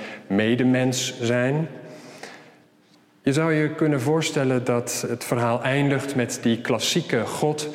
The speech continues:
die de mens veroordeelt en het paradijs uitzet.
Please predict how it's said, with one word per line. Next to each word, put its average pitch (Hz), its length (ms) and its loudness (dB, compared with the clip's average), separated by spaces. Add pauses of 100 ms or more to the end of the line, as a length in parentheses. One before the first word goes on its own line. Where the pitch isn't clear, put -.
(440)
die 123 140 2
de 120 120 2
mens 131 340 2
veroordeelt 127 960 0 (140)
en 127 120 0
het 123 180 -2
paradijs 113 580 0
uitzet. 98 480 -2